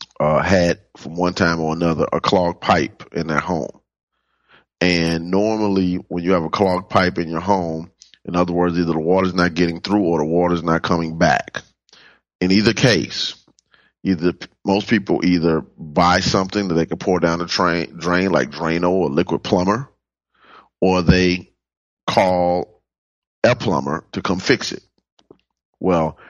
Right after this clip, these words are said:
forgiveness is sort of like a plumber or liquid plumber. So if there's blockage in between the demonstration or the flow or the manifestation that you desire,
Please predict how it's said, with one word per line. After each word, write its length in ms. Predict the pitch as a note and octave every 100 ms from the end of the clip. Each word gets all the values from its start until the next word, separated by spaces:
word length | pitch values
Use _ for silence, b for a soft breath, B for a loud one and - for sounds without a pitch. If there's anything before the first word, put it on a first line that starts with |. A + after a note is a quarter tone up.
| B
forgiveness 540 | G2 F#2+ B2+ D3 B2+
is 80 | G2
sort 200 | - A2
of 80 | F#2+
like 200 | F2+ F#2 G2 -
a 60 |
plumber 420 | - A2+ F#2 E2
or 140 | A#1+ D#2+
liquid 400 | E2 G2+ - -
plumber. 420 | F#2+ D2 G1+ - _ _ b b b b
So 200 | - F#2+
if 100 | D#2+
there's 220 | A#2 G#2+
blockage 880 | D#2+ F#2 G2+ B2+ A#2+ D2 - - - _ _
in 120 | G2 G2
between 400 | F#2 A#2 G#2+ F#2
the 100 | F2
demonstration 800 | D#2+ G#2 F#2 - G#2 G#2 - F#2
or 100 | D#2+
the 80 |
flow 600 | C#2 - A#2 F2+ D2 C#2+ _ b b b -
or 100 | F#2+
the 80 | E2+
manifestation 960 | F#2 F#2 G2 - - A2+ B2 - D2+ -
that 220 | E2+ -
you 80 | D#2
desire, 680 | D#2+ E2 G#2+ G2 A1+ C2+